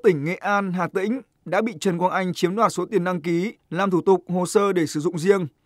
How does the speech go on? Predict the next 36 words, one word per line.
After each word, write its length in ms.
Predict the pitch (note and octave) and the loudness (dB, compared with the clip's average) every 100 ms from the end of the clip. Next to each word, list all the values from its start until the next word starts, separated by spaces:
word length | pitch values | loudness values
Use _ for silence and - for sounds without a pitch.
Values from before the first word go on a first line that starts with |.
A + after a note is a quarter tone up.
| _ - | _ -4
Từ 100 | G3 | -2
tháng 220 | F3+ A3 | -2 0
mười 160 | A#3 G3+ | 0 2
năm 140 | G#3+ | 0
hai 120 | G#3 | 0
nghìn 200 | G3+ F#3 | 0 -2
không 180 | F3 F#3 | -2 -2
trăm 160 | A3 G3 | -2 0
hai 100 | F#3+ | 0
mươi 80 | |
hai 180 | G3 F#3+ | 0 0
đến 140 | F3 F#3+ | 0 0
nay, 280 | G#3 G3 - _ _ _ | 0 -2 -4 _ _ _
Trần 160 | - F#3+ | -2 2
Quang 160 | G#3+ | 4
Anh 240 | G#3+ G#3+ G3+ | 4 2 -2
đã 160 | F3 | -4
chiếm 280 | F#3 G3+ G#3+ | 2 2 2
đoạt 180 | A#3 G3+ | 2 0
tiền 240 | F#3+ F3+ E3 | 0 0 0
của 140 | E3 | -2
mười 200 | D3 E3+ | -2 -4
bốn 220 | F3 F3+ | 0 0
lao 100 | A3 | 2
động 200 | G#3 G3+ - - | 4 2 0 -10
với 180 | D#3 F#3 | -8 0
tổng 180 | G#3+ | 0
số 140 | D3 D#3+ | 0 -4
tiền 260 | A3 G3+ E3+ | 4 4 4
là 120 | E3 D3+ | -2 0
tám 240 | D#3+ F3+ | -2 -2
trăm 200 | A#3 G3 | -2 -2
hai 140 | G3 F#3 | 0 2
mươi 120 | F3+ | 2
triệu 140 | G3+ | 2
đồng. 260 | E3+ E3 | 2 2